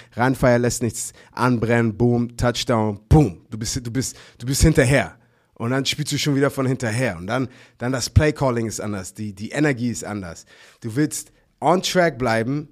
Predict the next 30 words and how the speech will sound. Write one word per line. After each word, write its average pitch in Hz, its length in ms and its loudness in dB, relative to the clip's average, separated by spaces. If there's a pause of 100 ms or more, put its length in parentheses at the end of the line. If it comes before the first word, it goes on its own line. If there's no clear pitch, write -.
(240)
keine 160 420 2
Interception. 127 720 -4
Jacob 127 480 -4
kann 120 180 -6
sich 107 140 -10
nicht 139 160 -2
erlauben, 123 460 -2 (760)
nur 151 340 2
ein 180 260 2
Turnover 139 540 4
zu, 117 220 -4
zu, - 200 -10
zu, - 300 -10
zu - 160 -10
schmeißen, 117 560 -4 (300)
besonders 131 1000 4 (260)
wenn 139 240 2
du 135 180 2
in 143 320 4
Duisburg 127 520 2
spielst. 120 560 0
Wahrscheinlich, 113 560 -2 (160)
ich - 180 -12
denke 127 300 -2
mal, 120 160 4
da 113 160 2
werden 110 220 2
zwölftausend 120 580 2
Leute 117 280 4
sein 90 340 -6